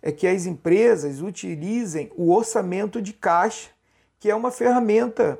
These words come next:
para executar o controle financeiro, né, onde ela tem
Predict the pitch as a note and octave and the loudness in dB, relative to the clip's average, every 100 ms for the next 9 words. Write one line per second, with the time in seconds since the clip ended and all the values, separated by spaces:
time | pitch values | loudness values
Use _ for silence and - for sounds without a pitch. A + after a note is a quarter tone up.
0 | - E3 F#3 F#3 F3 F3 F3+ F3+ F3+ G#3 | -2 0 2 2 -2 -4 -6 0 0 0
1 | B3 A3 - G3 A3+ A#3+ - A#3+ B3+ - | -2 -4 0 4 4 2 -6 -10 -8 -6
2 | E3 C#3 B2+ _ _ _ _ - D3 D3 | -4 -4 -8 _ _ _ _ -6 -2 -2
3 | - - F#3 F#3 F#3+ F3+ - F3 F#3 F3 | -2 -2 0 2 2 0 0 0 0 -6